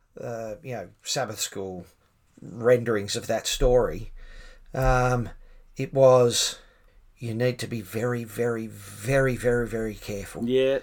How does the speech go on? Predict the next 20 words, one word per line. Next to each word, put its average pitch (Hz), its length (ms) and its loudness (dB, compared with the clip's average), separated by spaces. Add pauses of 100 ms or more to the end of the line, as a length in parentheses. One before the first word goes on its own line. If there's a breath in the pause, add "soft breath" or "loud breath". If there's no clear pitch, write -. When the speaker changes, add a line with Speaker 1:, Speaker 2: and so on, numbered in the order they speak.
Speaker 2:
that's - 340 -10
what 131 80 0
I 120 40 -2
Speaker 1:
Because 135 440 4
Speaker 2:
got. - 80 -8
Speaker 1:
if, 156 340 2 (380 loud breath)
if 147 240 -2
you 143 100 2
just, - 440 8 (600 soft breath)
you 156 100 2
know, 147 100 6
you, 160 300 -2
you 180 120 -2
can 147 140 2
have, 147 340 6 (380 soft breath)
you 156 120 -4
can 143 120 -2
have 147 340 0 (140)
a 160 100 6
moment's 190 1300 4